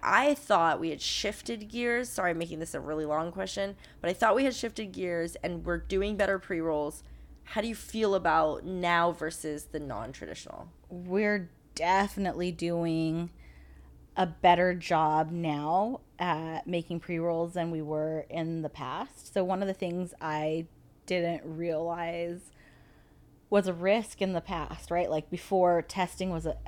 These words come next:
Speaker 2: a thing, was that was required by the state. Like, you wanna pack them sooner rather than later. So there's a thing called water activity, and you can fail this in the state of California, and it's the propensity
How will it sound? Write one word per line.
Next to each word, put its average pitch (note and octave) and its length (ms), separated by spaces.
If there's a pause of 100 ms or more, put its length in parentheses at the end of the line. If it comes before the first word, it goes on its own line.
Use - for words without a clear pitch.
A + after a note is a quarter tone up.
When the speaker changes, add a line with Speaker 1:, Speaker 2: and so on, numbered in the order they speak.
Speaker 2:
a E3 120
thing, D#3 560
was D3 140
that C3 140
was D3+ 140
required F#3 640
by E3 180
the E3+ 120
state. D#3+ 420
Like, D3+ 340 (1400)
you G3+ 240
wanna A3+ 220
pack F#3 340
them G3+ 160
sooner F3 360
rather F3 280
than D#3+ 200
later. F3 460
So F3+ 260
there's E3 240
a E3+ 60
thing F3 360
called D3 380
water D3+ 520
activity, C4 760 (580)
and G3 100
you G#3+ 80
can F3+ 140
fail E3+ 440
this A#3+ 340
in A3 60
the F#3+ 60
state F3+ 240
of F#3+ 60
California, E3+ 640
and F3 200
it's - 180
the F3+ 120
propensity A3 840